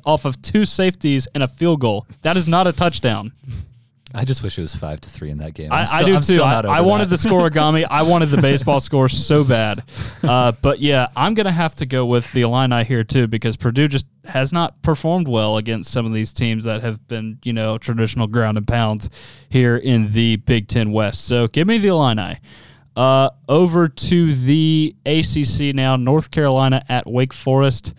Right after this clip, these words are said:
Speaker 1: The Tar Heels, bit of a close call last week up in Charlottesville against Virginia. Uh, thirty-one to twenty-eight was the final score in that game. Uh, North Carolina has won the last two matchups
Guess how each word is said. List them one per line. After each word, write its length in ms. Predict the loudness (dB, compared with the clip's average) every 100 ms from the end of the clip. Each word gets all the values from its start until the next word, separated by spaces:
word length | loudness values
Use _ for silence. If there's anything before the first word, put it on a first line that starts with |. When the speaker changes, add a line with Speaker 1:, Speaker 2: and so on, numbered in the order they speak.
| -20 -20 -20 -12
Speaker 1:
The 100 | -4
Tar 240 | 0 2
Heels, 500 | 4 2 2 0 -8 -8
bit 200 | -6 -4
of 60 |
a 40 | -6
close 280 | -2 -2 0
call 220 | 0 2
last 300 | 2 0 0
week 180 | 0 0
up 120 | -2
in 100 | -2
Charlottesville 640 | 0 2 2 -2 -2 0
against 280 | 2 0 0
Virginia. 560 | -2 0 2 2 0 -2
Uh, 180 | -2 -2
thirty-one 440 | 0 2 4 2
to 80 | 0
twenty-eight 420 | 0 -2 0 0
was 140 | -2 -6
the 100 | -6
final 320 | -4 -2 -2
score 360 | -6 -6 -4 -4
in 260 | -4 -2
that 240 | -2 -4 -4
game. 400 | -4 -2 -2 -4 -10 -20 _ _ -6
Uh, 380 | 0 2 2 0
North 260 | 0 -2 0
Carolina 460 | 0 0 2 0
has 200 | 0 0
won 280 | 0 0 2
the 80 | 0
last 300 | 0 0 0
two 80 | -2
matchups 420 | -2 -2 -4 -6